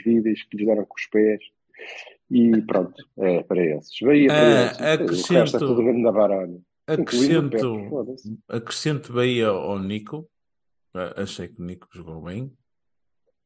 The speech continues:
Speaker 2: Gostei de vê-lo jogar. Fez
Speaker 1: Sim,
Speaker 2: o
Speaker 1: mas é
Speaker 2: possi-,
Speaker 1: muito desgarrado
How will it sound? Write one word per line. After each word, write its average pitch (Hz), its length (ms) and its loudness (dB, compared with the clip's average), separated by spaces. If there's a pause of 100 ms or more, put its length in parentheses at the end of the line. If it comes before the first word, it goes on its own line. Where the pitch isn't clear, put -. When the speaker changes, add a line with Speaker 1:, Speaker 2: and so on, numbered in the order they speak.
Speaker 2:
Gostei 98 320 -6
de 92 80 -14
vê-lo 85 300 -12
jogar. 110 460 -12 (1160)
Fez 113 220 0
Speaker 1:
Sim, 220 60 0
Speaker 2:
o - 20 -4
Speaker 1:
mas 190 120 -2
é 214 40 2
Speaker 2:
possi-, 127 140 2
Speaker 1:
muito - 100 -12
desgarrado 117 760 -2